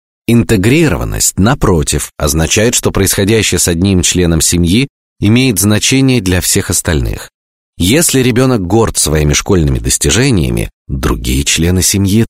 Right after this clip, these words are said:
также испытывают чувство гордости и хвалят его. Если мама устала и в плохом настроении, семья попытается помочь ей и как-то ободрить ее.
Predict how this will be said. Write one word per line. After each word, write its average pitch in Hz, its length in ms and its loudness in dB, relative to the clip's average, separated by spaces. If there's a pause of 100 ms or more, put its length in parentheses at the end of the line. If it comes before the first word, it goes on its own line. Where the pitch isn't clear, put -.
(100)
также 107 420 -2
испытывают 60 580 -4
чувство - 360 -4
гордости 117 640 0
и 104 60 0
хвалят 117 500 -2
его. - 340 -8 (720)
Если 123 400 0
мама 78 360 0
устала 69 560 -2
и 50 120 -6
в - 80 -10
плохом 71 320 -2
настроении, 92 760 0 (320)
семья 151 460 2
попытается 131 800 -2
помочь 104 560 2
ей 82 120 2
и 87 160 -4
как-то 87 360 -2
ободрить 76 540 -2
ее. - 220 -8